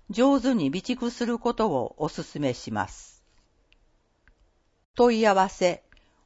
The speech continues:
防災危機管理課。電話、五一の三一一六。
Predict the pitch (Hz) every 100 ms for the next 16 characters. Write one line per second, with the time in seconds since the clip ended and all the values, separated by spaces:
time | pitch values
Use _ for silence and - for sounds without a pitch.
0 | - 214 269 277 277 269 247 254 - 120
1 | - 147 151 143 135 135 135 - _ _
2 | _ _ _ _ 180 190 196 175 160 156
3 | - _ _ _ _ 208 240 247 247 214
4 | 220 208 196 180 - - - 262 262 226
5 | 254 254 135 143 127 147 139 117 - 82